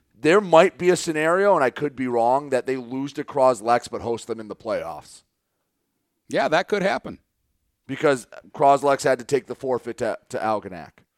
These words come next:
Speaker 2: And Hamtramck was a team that Croslex, uh, asked, "Hey, do you, do you wanna play?" They even said, "We'll come down to Hamtramck and
Speaker 1: Hmm.
Speaker 2: play the game."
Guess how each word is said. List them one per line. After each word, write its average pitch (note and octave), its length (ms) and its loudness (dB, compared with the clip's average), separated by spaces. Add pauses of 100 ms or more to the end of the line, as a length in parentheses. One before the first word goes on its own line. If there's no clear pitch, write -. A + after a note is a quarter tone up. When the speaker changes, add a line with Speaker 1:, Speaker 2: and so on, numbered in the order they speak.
(800)
Speaker 2:
And B2+ 160 -4
Hamtramck F3 580 -2
was D#3 140 -6
a D3 80 -6
team F3+ 260 -6
that D3+ 120 -6
Croslex, D#3 760 -2
uh, C#3 340 -2 (360)
asked, D#3 380 -4
"Hey, D#3+ 160 -4
do C#3+ 100 -12
you, B2+ 240 -6
do A2 80 -10
you C3 100 -4
wanna C3+ 200 -2
play?" D3 220 0
They C#3 160 2
even C3+ 160 -8
said, C3+ 240 -2
"We'll D3 180 0
come D3 240 -4
down C#3+ 240 0
to C3 80 -6
Hamtramck C3+ 580 -6
and G#2+ 100 -14
Speaker 1:
Hmm. - 40 -12
Speaker 2:
play C3 160 -2
the A2 100 -6
game." B2 380 -6